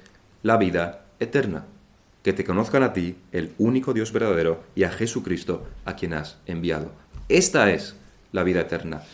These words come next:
Todas las obras de Dios, todo lo que Dios hizo desde la creación en la salvación, es con este propósito, que le conozcamos a Él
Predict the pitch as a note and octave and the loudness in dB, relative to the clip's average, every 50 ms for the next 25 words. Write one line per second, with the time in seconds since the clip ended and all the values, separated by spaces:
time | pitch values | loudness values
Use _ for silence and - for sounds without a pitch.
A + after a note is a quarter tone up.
0 | - - - - _ _ - F3+ F#3 F#3 F3 D#3 C#3+ A#2+ - - - - - C3 | -20 -20 -20 -20 _ _ 8 8 8 8 8 8 8 6 6 4 0 2 6 8
1 | D3+ D#3+ F3 F3 E3 D3+ C#3 G#2 G2 F2+ E2 E2 - - - - - - D3+ D#3 | 8 10 8 8 8 8 6 6 6 4 2 0 -4 -10 -18 -2 2 6 8 8
2 | D3+ C3+ A#2+ G#2+ G2 B2 D#3+ E3+ - - - A#2+ G#2 G2+ - F#2 D#2 - - - | 8 8 8 6 6 8 6 6 4 4 2 2 2 2 2 0 0 -2 -6 -14
3 | - - - - - - G2+ F#2+ G#2 G#2 G2 F#2 - G#2+ F#2+ F2+ - - A2 G#2+ | -20 -20 -20 -20 -6 -2 -2 0 2 2 0 2 2 2 2 2 2 2 4 4
4 | G2+ F#2+ G2 - - - G#2 G#2 G#2 G2+ F#2+ F2+ E2+ - - - - - - - | 4 2 0 -4 -8 -6 -2 2 4 6 6 6 4 2 -4 -10 -16 -20 -20 -20
5 | - - - - - - - - - - - - - - - C3 C3+ C3 B2 A2+ | -20 -20 -20 -20 -20 -20 -20 -20 -18 -18 -18 -10 0 6 8 10 10 10 10 8
6 | - G#2 F#2+ F2+ F2 E2 - - - - - _ - - - D#3+ C#3 G#2+ G2+ - | 10 8 8 8 6 0 -6 -12 -18 -20 -20 _ -12 2 6 6 8 8 6 2
7 | - - - G#2+ G2 F#2 F#2 - G2 - G#2+ G2+ - - D#3 - - - E2+ D2+ | 0 -2 0 0 0 0 0 0 -2 0 0 2 4 4 2 2 -2 -4 -6 -6
8 | - - - - - _ _ _ _ _ - A#2+ F#2+ F2+ E2+ G2 F#2 F2 E2+ - | -6 -10 -20 -20 -20 _ _ _ _ _ 0 0 0 2 2 0 0 -2 -2 -2
9 | - G#2+ A2 A#2 A#2 - G#2+ E2+ E2 D2+ D2+ | -2 0 0 0 -2 -2 -2 -2 -2 -2 -4